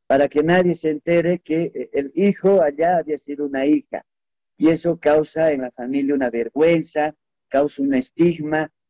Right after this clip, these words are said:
nadie quiere hablar sobre eso. Entonces, eh, para mí ha sido un poco choqueante también, pero hay que saber sobreponerse.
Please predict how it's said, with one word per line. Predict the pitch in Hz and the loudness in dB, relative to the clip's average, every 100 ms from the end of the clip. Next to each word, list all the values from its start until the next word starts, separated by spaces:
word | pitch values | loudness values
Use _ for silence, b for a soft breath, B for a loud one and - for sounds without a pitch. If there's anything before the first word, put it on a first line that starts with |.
| _ | _
nadie | - 156 160 147 | -2 0 2 0
quiere | - 147 139 | 0 0 0
hablar | 127 135 135 | -2 -4 -6
sobre | - 120 135 | -8 -4 0
eso. | 156 - - _ _ _ _ _ _ | 0 -4 -20 _ _ _ _ _ _
Entonces, | - 120 143 147 - 170 175 | -14 -4 0 0 0 -2 0
eh, | - 120 - | -2 -2 -2
para | - - | -2 -2
mí | 135 139 | -2 -2
ha | |
sido | 139 139 131 110 | -2 0 0 -4
un | 131 | -6
poco | 131 131 123 | -6 -6 -6
choqueante | - - - 147 151 147 | -6 -6 0 0 2 0
también, | 135 135 143 156 175 - _ _ _ _ - | -2 -4 -2 0 -2 -6 _ _ _ _ -2
pero | 202 208 208 | 0 2 2
hay | 185 | 0
que | 190 180 | -2 -6
saber | 170 156 156 | -4 -4 -4
sobreponerse. | 147 135 131 135 139 127 - _ | -6 -6 -6 -4 -4 -4 -6 _